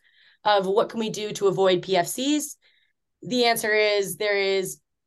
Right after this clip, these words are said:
a lot, but not a lot. And so some of them are, mm, the reality is, is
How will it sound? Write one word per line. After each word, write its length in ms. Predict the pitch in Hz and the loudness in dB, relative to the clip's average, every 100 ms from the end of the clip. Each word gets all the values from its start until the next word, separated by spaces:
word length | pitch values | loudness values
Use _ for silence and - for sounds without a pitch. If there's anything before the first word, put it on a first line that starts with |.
| - | -8
a 60 | |
lot, 260 | 208 285 294 | 0 2 2
but 140 | 202 | -2
not 220 | 208 190 180 | 0 0 2
a 40 | |
lot. 360 | 175 170 180 - | 2 2 2 0
And 240 | 190 180 | -4 -4
so 160 | - 190 | -4 -6
some 240 | 165 233 | -2 -2
of 100 | 226 | 0
them 240 | 226 208 214 | 2 0 0
are, 480 | 185 185 180 180 175 _ _ _ _ _ _ _ _ _ _ _ _ - | 0 2 2 0 -2 _ _ _ _ _ _ _ _ _ _ _ _ -6
mm, 460 | 247 233 208 180 - | -4 -2 -4 -6 -4
the 80 | |
reality 400 | 233 247 247 240 | 4 6 6 4
is, 140 | 226 226 | 2 2
is 260 | 214 196 | -2 -4